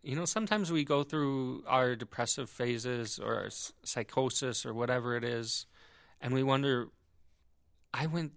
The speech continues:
through this horrible time. What is the point of all this?" And if maybe you can tell someone a story, maybe you can empathize with someone because of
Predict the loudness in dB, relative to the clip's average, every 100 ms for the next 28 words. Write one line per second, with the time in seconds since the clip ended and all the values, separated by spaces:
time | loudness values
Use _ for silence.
0 | -4 0 0 -2 -6 0 2 2 -2 0
1 | 2 2 -2 2 4 4 2 0 -4 -8
2 | -2 2 4 2 -2 -4 -2 -4 -4 -10
3 | -12 -14 -14 -16 -18 -20 -20 -20 -20 -20
4 | -4 0 0 0 0 2 2 2 -2 -2
5 | 0 0 0 -4 -4 -6 -8 -8 -4 -2
6 | -2 0 0 0 0 -2 -2 0 0 0
7 | 2 4 4 0 -6 -8 -10 -8 -4 -2
8 | -4 -6 -4 -2 -2 -2 -6 -10